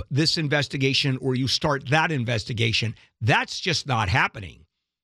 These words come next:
The general procedure, although it's not law, is that the presidency leaves the Attorney General's office alone. And that is, uh, what's happening. Here's the investigation.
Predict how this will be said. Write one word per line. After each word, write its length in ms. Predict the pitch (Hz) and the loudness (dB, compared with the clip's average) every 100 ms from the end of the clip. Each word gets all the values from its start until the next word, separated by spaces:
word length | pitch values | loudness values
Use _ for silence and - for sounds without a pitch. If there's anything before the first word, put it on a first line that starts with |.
| _ _ _ _ _ _ _ | _ _ _ _ _ _ _
The 200 | 131 143 | -2 0
general 420 | 135 165 214 214 196 | 2 2 2 2 -2
procedure, 560 | - 170 220 202 151 | -4 0 0 0 0
although 260 | 123 120 160 | 0 0 0
it's 140 | - | 0
not 240 | 175 170 170 | 2 2 2
law, 440 | 180 226 175 160 - _ _ - | 2 2 2 0 -6 _ _ -2
is 220 | 143 127 | -2 0
that 200 | 139 131 | -2 -2
the 60 | |
presidency 680 | 131 175 151 170 156 180 165 - | -2 0 2 0 0 -2 -2 0
leaves 720 | 127 131 208 226 220 208 - - | 2 4 4 2 0 -2 -4 -2
the 140 | 151 | -2
Attorney 400 | 156 170 160 160 | 0 0 0 0
General's 480 | 127 143 139 135 127 | 0 0 0 -2 -2
office 560 | 135 123 151 123 - - - | 0 0 0 0 -2 -6 0
alone. 460 | 123 127 117 80 - _ _ _ _ _ _ _ _ _ - | 2 2 0 -4 -14 _ _ _ _ _ _ _ _ _ 0
And 400 | 127 127 127 123 | 2 4 0 -2
that 300 | 117 123 127 | 0 0 0
is, 540 | 123 120 113 113 95 127 | 0 0 2 0 -2 -2
uh, 460 | 110 107 107 110 107 | 0 0 0 -2 -4
what's 260 | 107 104 | -4 -2
happening. 460 | - 117 - 92 - | 0 0 -2 -12 -6
Here's 240 | 131 190 | 0 0
the 100 | 160 | 0
investigation. 840 | 151 139 131 - 131 131 - 98 | 0 0 0 0 0 0 -2 -8